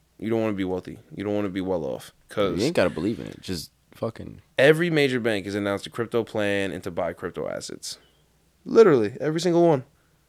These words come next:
Speaker 1: And they're not gonna go on the front of the Daily News and be like, "Yo, we're buying shit." They're just gonna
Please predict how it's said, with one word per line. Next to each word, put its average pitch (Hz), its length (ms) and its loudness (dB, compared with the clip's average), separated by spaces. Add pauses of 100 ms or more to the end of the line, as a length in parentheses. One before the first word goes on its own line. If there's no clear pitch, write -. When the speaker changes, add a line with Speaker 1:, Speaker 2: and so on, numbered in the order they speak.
(440)
Speaker 1:
And 120 120 2
they're 151 80 8
not 175 160 6
gonna 156 160 4
go 139 140 6
on 135 80 6
the 123 80 2
front 135 280 2
of 120 80 4
the 117 80 4
Daily 117 280 6
News 123 260 2
and 117 100 0
be 107 60 0
like, 101 140 2
"Yo, 107 140 2
we're 104 120 2
buying 104 380 0
shit." 104 340 0
They're 95 100 -2
just 98 180 -6
gonna 98 300 -2